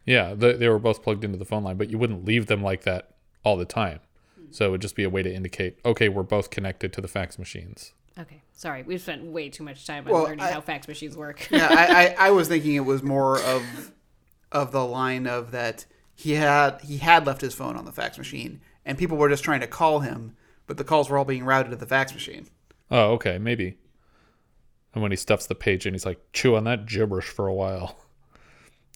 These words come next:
Speaker 1: Um, I feel like the, the retelling of this story is going to, uh, there's a lot of lost in translation, if you will, uh,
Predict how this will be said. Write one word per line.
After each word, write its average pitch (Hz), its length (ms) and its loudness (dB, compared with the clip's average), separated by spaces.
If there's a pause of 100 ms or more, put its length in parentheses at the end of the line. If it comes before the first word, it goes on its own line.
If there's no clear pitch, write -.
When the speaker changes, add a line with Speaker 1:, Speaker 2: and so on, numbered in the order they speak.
(100)
Speaker 1:
Um, 110 360 2
I 113 60 0
feel 170 200 0
like 123 420 0 (200)
the, 110 440 -2 (200)
the 120 160 2
retelling 143 520 2
of 113 100 -2
this 117 140 0
story 120 540 -2
is 113 220 -6
going 107 320 0
to, 107 420 0 (1000)
uh, 110 140 0
there's 113 160 -2
a 113 60 0
lot 113 240 0
of 110 140 -4
lost 110 400 0
in 113 100 -6
translation, 110 640 -4
if 110 120 -6
you 113 120 -2
will, 117 300 -4 (540)
uh, 107 300 -4